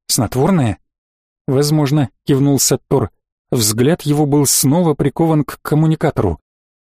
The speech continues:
Его пальцы яростно оглаживали браслет, и сквозь зубы парень то и дело сцеживал ругательство. Баран! Туп-, Тупой баран, как можно было не проверить все функции коммуникатора?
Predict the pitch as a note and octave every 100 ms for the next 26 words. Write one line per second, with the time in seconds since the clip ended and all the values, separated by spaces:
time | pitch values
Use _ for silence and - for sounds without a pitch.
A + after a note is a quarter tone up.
0 | _ _ - G#2+ C3 D#3+ D#3+ D#3+ D#3 D#3
1 | C3 D#3+ D3+ - C#3+ C3 D3+ C#3 D3 D3
2 | C3+ C#3+ - D#3 E3+ D3+ - D3+ C#3+ A2+
3 | D#3+ E3 D#3 D#3+ E3 D#3 C3+ D#3+ C#3+ D3+
4 | F3+ D#3 - - D#3+ C3+ D3 D#3 C#3 E3
5 | D3+ C#3 B2+ - C#3 B2 B2+ - D3+ D#3
6 | E3 D#3 C3+ A#2+ - G3 D#3+ _ A#3+ B3
7 | F#3 C#3 F3 F#3 F3 F#3 C3 - - G3+
8 | - E3+ E3+ E3 D#3 F3+ F3+ F3 E3 E3
9 | F3 F#3+ D#3 - - G#3+ - A3 F#3+ -
10 | - F3 - F3+ F#3 F#3 - G3 C#3 -